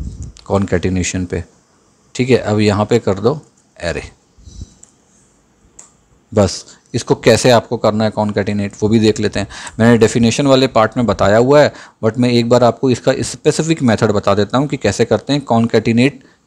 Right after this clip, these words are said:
के लिए कॉन्कैट का एक ऑप्शन होता है, उसके through किया जाता है। ठीक है, जैसे दो एरे को आपको जोड़ना है मान लो, तो आप कैसे जोड़ोगे? तो हम यहाँ पे एक पैराग्राफ लेते हैं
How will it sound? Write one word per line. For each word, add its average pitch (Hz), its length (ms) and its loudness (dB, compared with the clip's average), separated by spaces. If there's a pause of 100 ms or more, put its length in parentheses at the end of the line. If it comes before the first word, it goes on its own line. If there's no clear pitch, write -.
(100)
के 127 40 -4
लिए 131 180 2
कॉन्कैट 131 720 0
का 139 140 0
एक 123 220 -4
ऑप्शन 113 320 -4
होता 110 220 -4
है, 165 140 -2 (380)
उसके 110 220 -2
through 104 220 -4
किया 95 160 0
जाता 92 260 -4
है। 90 80 -8 (300)
ठीक 147 140 -6
है, 110 200 0
जैसे 113 240 2
दो 131 280 4
एरे 120 180 4
को 127 140 0
आपको 110 280 0
जोड़ना 110 480 0
है 95 100 -2
मान 90 180 -4
लो, 110 180 -6 (260)
तो 110 60 0
आप 107 140 2
कैसे 95 260 -4
जोड़ोगे? 90 420 -4 (460)
तो 107 80 2
हम 104 260 0
यहाँ 104 320 2
पे 113 100 2
एक 107 340 -4
पैराग्राफ 104 420 0
लेते 101 220 -2
हैं 131 180 -4